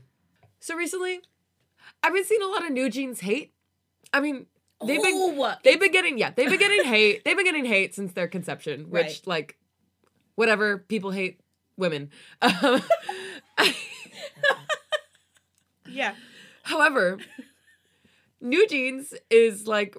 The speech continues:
Speaker 1: really successful. They have been really successful since they dropped the tension out of nowhere.
Speaker 2: Yeah.
Speaker 1: And that is making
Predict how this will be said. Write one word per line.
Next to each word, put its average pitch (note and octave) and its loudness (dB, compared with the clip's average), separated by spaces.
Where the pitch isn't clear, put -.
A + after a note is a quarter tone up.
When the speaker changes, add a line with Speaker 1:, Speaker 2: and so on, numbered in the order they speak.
Speaker 1:
really G3 2
successful. C4+ -6
They G#3 -2
have G3+ -2
been C4+ -2
really F#3 -2
successful F#3 -8
since G3+ -6
they G3 0
dropped F3 -4
the A3 -8
tension F3 -8
out D3 -6
of D3 -12
nowhere. C#3+ -8
Speaker 2:
Yeah. F#3+ -10
Speaker 1:
And B3+ 2
that A#3+ 2
is C#4+ -4
making A3 -4